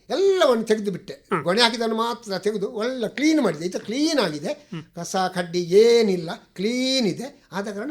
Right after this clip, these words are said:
Speaker 1: ಫಸಲು ತುಂಬಾ ಹೈಯೆಸ್ಟ್ ಫಸಲು ಬಂದಿದೆ ನಮ್ಗೆ.
Speaker 2: ಅದು ಸರಿ.
Speaker 1: ಅದೇ.
Speaker 2: ಒಳ್ಳೆಯದು ಮ್ಯಾಕ್ಸಿಮ್ ಪಿಂಟ್ ಅವರೇ, ನಿಮ್ಮ ಕೃಷಿಯ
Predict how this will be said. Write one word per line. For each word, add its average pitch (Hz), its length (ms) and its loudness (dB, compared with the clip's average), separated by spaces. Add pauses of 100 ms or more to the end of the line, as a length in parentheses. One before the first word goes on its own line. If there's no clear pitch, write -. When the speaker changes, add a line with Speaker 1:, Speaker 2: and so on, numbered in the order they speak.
Speaker 1:
ಫಸಲು 240 320 -10
ತುಂಬಾ 196 180 -8 (380)
ಹೈಯೆಸ್ಟ್ 320 460 -6
ಫಸಲು 240 260 -8
ಬಂದಿದೆ 151 340 -6
ನಮ್ಗೆ. 123 360 -12
Speaker 2:
ಅದು 139 100 -8
ಸರಿ. 117 200 -16 (100)
Speaker 1:
ಅದೇ. 110 200 -20 (680)
Speaker 2:
ಒಳ್ಳೆಯದು 240 580 10
ಮ್ಯಾಕ್ಸಿಮ್ 202 480 2
ಪಿಂಟ್ 175 200 2
ಅವರೇ, 180 240 2
ನಿಮ್ಮ 196 380 0 (560)
ಕೃಷಿಯ 185 420 2